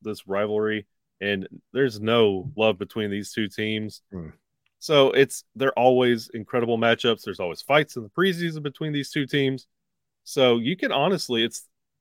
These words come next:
Speaker 1: the old sports cliche of throw out the records when these two teams play. Like, it doesn't matter. Th-, this will be a long, hard fight, and it'll be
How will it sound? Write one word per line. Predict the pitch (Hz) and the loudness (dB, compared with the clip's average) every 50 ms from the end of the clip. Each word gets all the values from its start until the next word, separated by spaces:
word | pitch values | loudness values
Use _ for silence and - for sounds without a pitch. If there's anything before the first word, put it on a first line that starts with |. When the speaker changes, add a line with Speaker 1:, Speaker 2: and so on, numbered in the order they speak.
| _ _ _ _ _ | _ _ _ _ _
Speaker 1:
the | - 127 | 0 2
old | 131 139 135 127 - | 4 6 4 4 2
sports | - - 139 139 135 - - | 0 -2 0 0 0 0 -4
cliche | - 139 127 113 - - 131 139 135 | -6 -4 -4 -2 0 2 4 4 4
of | 113 95 - | 4 2 0
throw | _ 101 110 123 131 135 | _ 0 4 6 6 6
out | 127 - | 4 2
the | 139 131 | 2 4
records | 143 147 - - 131 117 110 | 6 4 4 4 0 -4 -4
when | 113 113 110 | -6 -10 -8
these | 113 113 - - | -8 -10 -10 -8
two | - 127 | -8 -8
teams | 113 - 127 123 113 - _ | -6 -6 -6 -6 -6 -6 _
play. | 123 123 131 131 117 104 - _ _ _ - | -4 -4 -2 -2 -4 -6 -8 _ _ _ -2
Like, | 117 113 - - | -2 0 0 2
it | 131 - | 0 2
doesn't | - 165 165 143 151 101 80 | 4 4 2 2 0 -4 -2
matter. | 104 123 143 127 101 90 | 0 2 2 2 0 0
Th-, | 80 104 107 - - _ - | -2 -2 -4 -4 -4 _ -2
this | 135 151 - - | -2 -2 0 -2
will | 151 127 | -2 0
be | 120 123 120 120 - 110 110 | 2 2 2 2 2 2 0
a | 107 | 0
long, | 98 92 92 95 104 110 113 113 110 110 107 110 - _ _ _ _ _ _ _ | -2 -6 -4 0 2 2 4 4 2 0 -2 -6 -14 _ _ _ _ _ _ _
hard | - 110 110 107 104 - _ - | 0 0 2 2 0 -2 _ -2
fight, | 120 110 107 98 - - _ _ - | 0 2 2 2 0 -2 _ _ -6
and | 110 107 104 | -4 -2 0
it'll | 110 110 107 | 2 2 0
be | 98 110 110 107 104 101 98 | 0 0 -2 -4 -4 -6 -8